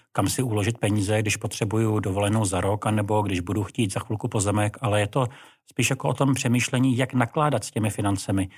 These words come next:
Eh, dát si otázku, eh, co očekávám od svých peněz, jaké mám dlouhodobé cíle a k nim jít a vidět to v různých souvislostech, jak v souvislosti toho investování, tak v souvislosti pojišťování. A myslím si, že to je trošku jiný přístup, než s čím se dot-,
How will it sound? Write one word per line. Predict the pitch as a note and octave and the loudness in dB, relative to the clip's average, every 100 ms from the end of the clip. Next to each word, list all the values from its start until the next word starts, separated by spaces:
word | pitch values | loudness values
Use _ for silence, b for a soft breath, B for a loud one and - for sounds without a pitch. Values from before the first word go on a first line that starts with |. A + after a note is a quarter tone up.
| B B - | B B -2
Eh, | G#2+ G2+ A2 - | 0 2 0 0
dát | A#2 A2 | 0 0
si | - | -2
otázku, | C#3 B2 B2 A2+ - - C3 B2+ B B - | -6 0 0 0 -4 -2 0 -2 B B -4
eh, | A2+ | 0
co | - | 2
očekávám | C#3 B2+ D#3+ - B2+ A2+ | 2 0 -2 2 2 2
od | A#2+ - | 0 -4
svých | A#2 | -6
peněz, | - G#2 G#2 B2 D#3 - | -2 0 2 2 0 -2
jaké | G#2+ - | -2 0
mám | A2+ A#2+ | 0 2
dlouhodobé | A2+ A2+ A2 A2+ A#2 A#2 | 2 0 0 0 -2 -2
cíle | - G#2+ G#2+ A#2+ | -2 -2 0 -2
a | B2 | -4
k | - | 0
nim | C#3 | 2
jít | A#2+ C3+ C3+ | 4 2 0
a | |
vidět | A2+ A#2 D3 | 0 0 -2
to | - D3 | -2 0
v | |
různých | B2 A2+ D3+ C3 | 0 0 0 0
souvislostech, | C3+ D3+ - G#2 - F#2+ | 0 0 0 -4 -4 -4
jak | A#2+ G#2 | -4 -6
v | |
souvislosti | - A#2 A#2+ - C3+ - D3 C3+ | -2 0 0 0 0 0 0 0
toho | A#2 C3 | -2 -2
investování, | A2 A2+ B2+ - C3 B2+ B2+ C3 | 0 0 -2 -2 0 2 2 2
tak | B2+ A2+ | 0 -10
v | |
souvislosti | - A2+ A#2+ - A#2 - B2 | -6 -4 -2 -4 -6 -4 -4
pojišťování. | - G2 - A#2 A2+ A#2+ C3 C#3+ C#3 B B B - | -2 -4 -2 0 2 2 2 0 -2 B B B 0
A | G#2 | 2
myslím | G#2+ - | 2 0
si, | C3 | -2
že | C3 | 0
to | C#3 | -2
je | |
trošku | C#3 B2 C3+ | -2 -2 0
jiný | A#2 C3 | 2 2
přístup, | C3 B2 - C#3 | 0 -4 -4 -2
než | - A#2+ | -2 -2
s | |
čím | - B2 | -2 -4
se | A#2 | -2
dot-, | B2+ A#2+ | -4 -4